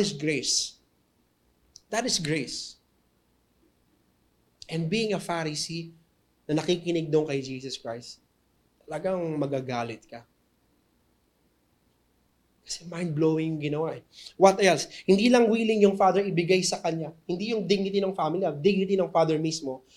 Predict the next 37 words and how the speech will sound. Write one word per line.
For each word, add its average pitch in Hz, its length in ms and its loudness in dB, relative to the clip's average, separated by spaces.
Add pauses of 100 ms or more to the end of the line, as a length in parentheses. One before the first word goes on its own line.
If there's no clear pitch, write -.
(120)
But 175 120 2
ang 196 120 2
sabi 185 240 6
doon, 165 360 4 (1000)
"Put 247 400 10
a 185 160 6
ring 233 560 6 (240)
on 175 240 2
his 170 240 2
hand." 170 400 2 (320)
Now, 190 240 8
what's, 247 240 8
what's 220 320 6
the 220 80 -4
implication 196 560 6
of 160 160 0
that? - 240 2 (200)
The 180 160 4
father 233 560 6
is 202 320 0
delivering 208 560 6
this 196 240 6
message, 180 480 4 (240)
"Not 208 320 8
just 247 240 6
my 202 240 6
dignity, 233 480 6
but 196 160 8
y-, 202 240 -2 (320)
you 202 160 12
also 240 480 10
give 202 240 6
my 208 160 4
authority 208 960 2 (240)
to 190 80 4
my 180 240 2
son." 180 400 4